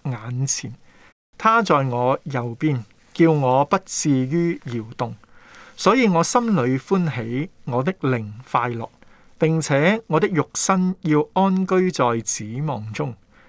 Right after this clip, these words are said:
因你必不將我的靈魂撇在陰間，也不叫你的聖者見朽壞。 你已將生命的道路指示我，必叫我因見你的面，得着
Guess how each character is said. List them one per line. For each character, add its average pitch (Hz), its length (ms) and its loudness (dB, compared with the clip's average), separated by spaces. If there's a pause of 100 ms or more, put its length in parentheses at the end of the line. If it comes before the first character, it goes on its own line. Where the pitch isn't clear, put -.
(280)
因 165 220 2
你 143 280 4
必 190 120 2
不 180 140 2
將 175 340 2
我 143 140 2
的 180 120 4
靈 127 300 0
魂 120 220 -2
撇 143 180 -2
在 131 180 0
陰 147 360 -2
間， 123 240 -2 (380)
也 147 180 2
不 190 80 4
叫 156 400 4
你 143 160 2
的 180 120 2
聖 135 440 -2
者 127 280 -2
見 127 340 -2
朽 113 180 -8
壞。 120 240 -4 (540)
你 196 220 6
已 190 40 2
將 233 220 2
生 226 320 0
命 135 260 0
的 196 100 2 (140)
道 135 120 0
路 127 320 2
指 123 340 -6
示 120 340 -6
我， 110 220 -12 (300)
必 214 120 4
叫 160 260 2
我 123 460 0
因 196 380 2
見 135 400 0
你 117 220 -4
的 175 180 -2
面， 127 240 -2 (420)
得 165 160 -2
着 113 260 -2